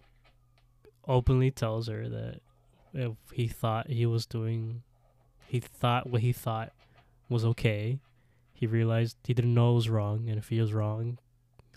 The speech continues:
uh, he's sorry. He just needs her to call her back.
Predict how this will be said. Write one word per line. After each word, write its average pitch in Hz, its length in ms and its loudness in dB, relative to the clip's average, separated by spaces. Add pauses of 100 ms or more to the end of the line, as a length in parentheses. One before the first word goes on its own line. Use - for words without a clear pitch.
uh, 113 120 -4
he's 110 240 0
sorry. 117 540 0 (640)
He 120 140 -2
just 113 180 0
needs 123 200 4
her 120 60 2
to 117 100 0
call 117 220 0
her 113 180 2
back. 110 520 -8